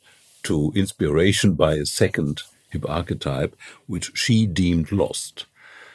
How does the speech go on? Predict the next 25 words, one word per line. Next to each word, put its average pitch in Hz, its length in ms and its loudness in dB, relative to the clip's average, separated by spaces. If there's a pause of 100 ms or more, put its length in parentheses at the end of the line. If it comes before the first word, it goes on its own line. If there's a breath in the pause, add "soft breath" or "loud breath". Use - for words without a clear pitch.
(240 loud breath)
And 78 100 -4
the 78 60 -4
funny 147 280 4
thing 123 240 4
with 82 140 0
the - 60 -2
De 73 160 0
Motu 85 460 0
is - 280 -6
that, 80 480 -2 (920 soft breath)
um, 65 380 -2 (180)
in 80 140 -2
the 65 100 -4
meantime, 160 840 0 (400 soft breath)
we - 160 -4
have 110 160 2
identified 95 1000 2
among 87 340 -4
some 80 520 -2 (920)
quite 95 340 0
late 110 520 2 (360)
fifteenth 113 580 -2
century 135 420 0
manuscript, 87 840 -2 (1400 soft breath)
uh, 78 160 0